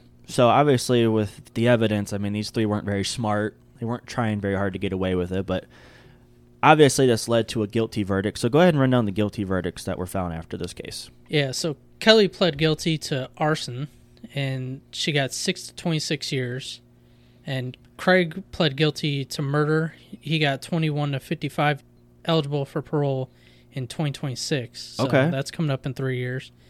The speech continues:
Speaker 2: Then Anthony was found guilty of arson and accessory to murder.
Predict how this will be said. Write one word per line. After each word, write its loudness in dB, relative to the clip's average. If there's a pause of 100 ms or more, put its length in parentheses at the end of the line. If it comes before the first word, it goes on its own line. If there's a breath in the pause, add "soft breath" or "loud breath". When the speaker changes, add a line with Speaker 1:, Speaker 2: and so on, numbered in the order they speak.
(320 soft breath)
Speaker 2:
Then -4
Anthony 0
was 0
found -2
guilty -4
of -8
arson -4
and -6
accessory -4
to -6
murder. -8